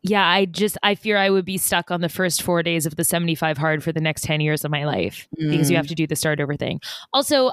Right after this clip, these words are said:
Speaker 1: I look at this and I'm like, "Okay, a s-, if I was properly sunscreened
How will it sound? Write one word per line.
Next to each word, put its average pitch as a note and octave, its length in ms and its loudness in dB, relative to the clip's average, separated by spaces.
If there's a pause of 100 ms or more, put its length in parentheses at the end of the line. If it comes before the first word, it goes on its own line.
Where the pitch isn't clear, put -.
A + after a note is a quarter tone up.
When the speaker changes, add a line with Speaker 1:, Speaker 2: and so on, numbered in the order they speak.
Speaker 1:
I G#3+ 140 2
look A3 180 -2
at A3+ 100 -4
this G#3 340 0
and F#3 100 0
I'm F3+ 100 2
like, E3+ 280 0
"Okay, D#3+ 480 -2 (640)
a G#3+ 60 4
s-, - 340 2 (180)
if A3+ 220 2 (180)
I G#3+ 160 4
was G3+ 200 2
properly A3+ 560 0
sunscreened D3+ 1080 0